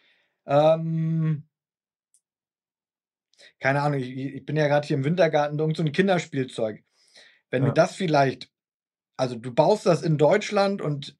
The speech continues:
Speaker 1: da muss auch eine Batterie rein, denkt man mal, „Na ja, das mache ich hier gar nicht“, aber du importierst jetzt die Batterie aus China, was ja wahrscheinlich relativ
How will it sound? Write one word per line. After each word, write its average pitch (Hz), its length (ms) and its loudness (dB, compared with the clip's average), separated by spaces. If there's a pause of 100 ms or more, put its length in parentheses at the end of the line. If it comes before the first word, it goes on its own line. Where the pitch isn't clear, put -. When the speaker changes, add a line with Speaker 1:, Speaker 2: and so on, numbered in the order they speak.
(240)
Speaker 1:
da 139 220 2
muss 165 320 2
auch 147 140 4
eine 139 140 0
Batterie 131 580 -2
rein, 160 560 -2 (640)
denkt 156 240 2
man 170 140 4
mal, 151 160 2
„Na 139 100 0
ja, 143 240 2
das 143 160 -2
mache 139 340 -6
ich 196 80 -6
hier 185 140 0
gar 170 200 2
nicht“, 180 200 -6
aber 151 180 2
du 160 100 2
importierst 165 580 -4
jetzt 165 200 -6
die 156 60 -6
Batterie 143 520 -2
aus 147 180 -2
China, 175 440 -6 (260)
was 185 260 0
ja 196 220 2
wahrscheinlich 175 640 -2
relativ 170 680 -4